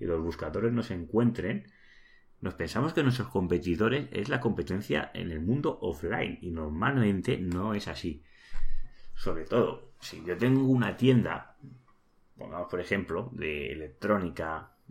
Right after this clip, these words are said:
o tengo una tienda de zapatos, o tengo, no sé, <laughs> un,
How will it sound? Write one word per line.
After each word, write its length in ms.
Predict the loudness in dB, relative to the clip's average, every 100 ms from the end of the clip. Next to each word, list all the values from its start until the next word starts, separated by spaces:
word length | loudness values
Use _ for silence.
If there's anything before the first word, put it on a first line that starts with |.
| -20 -10
o 300 | -8 -6 -10
tengo 240 | -10 -10
una 240 | -10 -10
tienda 520 | -6 -6 -4 -6 -6 -6
de 540 | -6 -6 -6 -8 -10 -16 _ _
zapatos, 680 | -12 -6 -4 -2 -4 -6 -16 _ -20 -20 _
o 160 | -16 -12
tengo, 640 | -6 -4 -4 -6 -10 -16 -10
no 100 | -8
sé, 300 | -2 -2 -2 -2
<laughs> 600 | -2 0 0 0 -6 -2
un, 800 | 0 2 2 0 -2 -6 -10